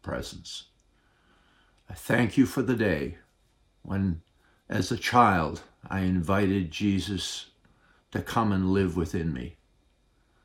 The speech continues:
Father, you've been a great God all through these years. There are some listening to my voice that have never made that critical decision.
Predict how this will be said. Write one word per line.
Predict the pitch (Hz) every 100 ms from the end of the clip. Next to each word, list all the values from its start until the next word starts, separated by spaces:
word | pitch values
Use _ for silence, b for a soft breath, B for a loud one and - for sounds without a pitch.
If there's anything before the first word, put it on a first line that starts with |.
| _ _ _ _ _
Father, | - 113 110 101 107 87 - _ -
you've | 107 110 101
been | 113
a | 107
great | 95 101 95
God | 101 92 87
all | 87 92 90
through | - 101
these | 95 92 87
years. | 87 85 87
There | 98
are | 95
some | - 110 107 92 B B B
listening | 123 107 - 110
to | 98
my | 117 110 104
voice | 113 120 123
that | 117
have | 95 85
never | 95 101 117 123 123
made | 123 120
that | 117 101 -
critical | 127 123 135 135
decision. | 120 107 - 104 85 82